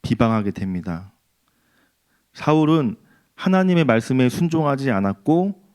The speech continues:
사무엘의 말도 듣지 않고 제멋대로 행동했기 때문에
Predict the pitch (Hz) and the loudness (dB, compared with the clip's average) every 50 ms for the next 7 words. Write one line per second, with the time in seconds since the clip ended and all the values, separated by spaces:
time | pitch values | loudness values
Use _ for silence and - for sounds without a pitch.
0 | _ _ _ - - - 160 160 165 160 156 147 147 123 113 107 104 101 104 123 | _ _ _ -14 -6 -4 -2 0 2 2 2 2 2 2 2 0 0 0 0 0
1 | 135 143 151 160 - _ _ _ _ - - - - 135 117 101 104 98 - 139 | 0 0 -2 -4 -8 _ _ _ _ -8 -8 -6 -2 -2 -2 -2 -2 -2 0 2
2 | 139 135 101 - - _ _ _ _ _ _ _ _ _ _ _ - - 110 113 | 2 2 0 -2 -6 _ _ _ _ _ _ _ _ _ _ _ -6 -4 -2 0
3 | 127 131 120 - 131 127 127 127 139 135 131 135 127 117 - 113 - 135 135 127 | 0 0 0 0 0 0 0 0 -2 -2 -2 -4 -4 -4 -6 -6 -4 -4 -2 0
4 | 120 117 123 139 151 160 170 175 | 0 0 0 -2 -2 -2 -4 -6